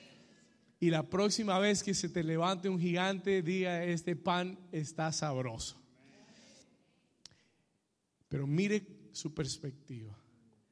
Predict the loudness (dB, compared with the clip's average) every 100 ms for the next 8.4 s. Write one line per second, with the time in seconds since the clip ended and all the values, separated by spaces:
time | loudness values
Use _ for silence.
0 | _ _ -2 0 2 0 -2 -4 -4 -4
1 | -4 -6 -8 -8 -10 -10 -14 -20 -20 _
2 | _ _ _ _ _ _ -4 0 2 2
3 | 0 -4 -2 2 4 4 2 2 0 -8
4 | -6 -6 -6 -6 -4 -4 -10 -20 -10 0
5 | 4 6 6 2 0 -2 2 2 2 -2
6 | -4 -4 -2 2 2 2 0 -4 -6 -14
7 | -20 -14 -4 -2 0 -2 0 2 2 2
8 | 0 -2 -4